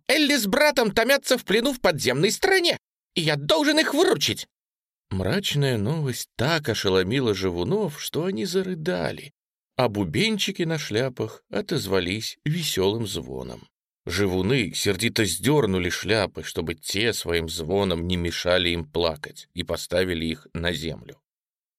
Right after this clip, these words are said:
«Ох, что же нам делать?» безутешно рыдали живуны. «Перестаньте без толку реветь и поскорее отнесите меня к Прему Кокусу!» приказал Татошка. Прем Кокус был правителем Голубой страны,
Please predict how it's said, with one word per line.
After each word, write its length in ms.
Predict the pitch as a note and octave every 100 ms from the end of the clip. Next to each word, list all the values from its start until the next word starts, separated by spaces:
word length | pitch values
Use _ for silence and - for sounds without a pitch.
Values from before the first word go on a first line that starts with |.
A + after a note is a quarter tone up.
| _ _
«Ох, 300 | - F3 F3+
что 240 | - - D3
же 100 | F3
нам 200 | A3 C4+
делать?» 500 | C#4+ C#4+ F#3+ - - -
безутешно 560 | G#2+ G#2 B2+ F#2+ -
рыдали 340 | F#2+ C3 F#2 E2+
живуны. 440 | F2 B2+ C#3 - - _ _ _ _ _
«Перестаньте 800 | F3 F3 F#3+ F3 - F3+ E3 G3
без 260 | D#3 F#3+ -
толку 280 | G3+ F#3+
реветь 460 | B3+ C4+ D3+ - - _
и 100 | A#3+
поскорее 560 | G4+ - - F4 C#4
отнесите 500 | A#3 - A3 B3+ A3
меня 220 | G3+ G#3+ G#3+
к 160 | -
Прему 420 | - C4+ C4+ C4
Кокусу!» 560 | B3+ - D3 A#2+ G#2 - _ _
приказал 420 | - F2+ G2 E2+
Татошка. 500 | D#2 B2 G2+ - - - _ _ _ _ -
Прем 320 | G#2 G2 F2
Кокус 600 | - E3 A#3 - - - -
был 240 | - A3+ - -
правителем 640 | G#2 G#2 D#3 D3 A2+ G#2+
Голубой 400 | F#2+ G2 F2 A2+
страны, 600 | A2 - F#2+ F2+ D2+ -